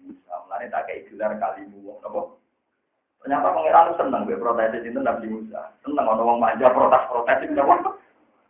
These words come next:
Kulo niku sampai nangis di nama cerita Nabi Musa. Kulo sing paling garu nak pas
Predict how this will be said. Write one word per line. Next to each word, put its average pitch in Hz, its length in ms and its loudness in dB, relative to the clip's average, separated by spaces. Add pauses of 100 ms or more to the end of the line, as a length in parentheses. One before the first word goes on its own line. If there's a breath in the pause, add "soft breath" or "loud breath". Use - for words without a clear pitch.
(1300)
Kulo 104 160 4
niku 113 160 -6
sampai 98 400 -2
nangis 95 320 -4
di 90 80 -16
nama 87 320 -12
cerita 98 320 -18
Nabi - 320 -16
Musa. - 160 -20
Kulo 107 320 -8
sing - 80 -14
paling 101 240 -2
garu 104 320 -8
nak 82 160 -4
pas - 80 -6